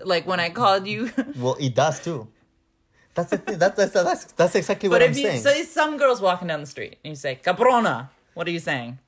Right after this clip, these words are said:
Speaker 2: It depends on how you say it, and it depends if it's your
Speaker 1: Well,
Speaker 2: friend.
Speaker 1: what if you just say it like that?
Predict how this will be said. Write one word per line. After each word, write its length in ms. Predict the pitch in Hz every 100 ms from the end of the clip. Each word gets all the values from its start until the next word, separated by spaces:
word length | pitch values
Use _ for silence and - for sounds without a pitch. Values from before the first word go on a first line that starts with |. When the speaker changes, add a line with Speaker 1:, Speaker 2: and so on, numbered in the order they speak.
| _ _ _ _ _ _ _ _ _ _
Speaker 2:
It 100 | -
depends 280 | 127 - 123
on 60 | 123
how 80 | 117
you 120 | 113
say 200 | 107 170
it, 100 | 131
and 100 | 113
it 100 | 110
depends 280 | 104 127 127
if 60 | 123
it's 80 | 107
your 100 | 113
Speaker 1:
Well, 100 | 107
Speaker 2:
friend. 140 | 214 214
Speaker 1:
what 100 | 240
if 120 | 226
you 120 | 208
just 340 | 156 175 180 -
say 120 | 156
it 80 | 135
like 140 | 147
that? 220 | 139 120